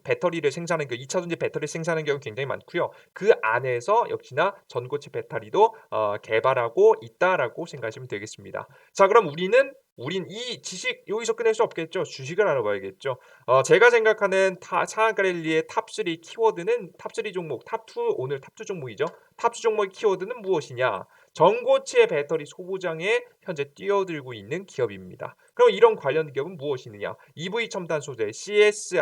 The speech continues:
씨아이에스, 현대공업, 한농화성, 에코프로비행, 동아기업, 피엔티,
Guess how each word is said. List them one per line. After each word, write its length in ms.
씨아이에스, 840
현대공업, 680
한농화성, 640
에코프로비행, 640
동아기업, 540
피엔티, 460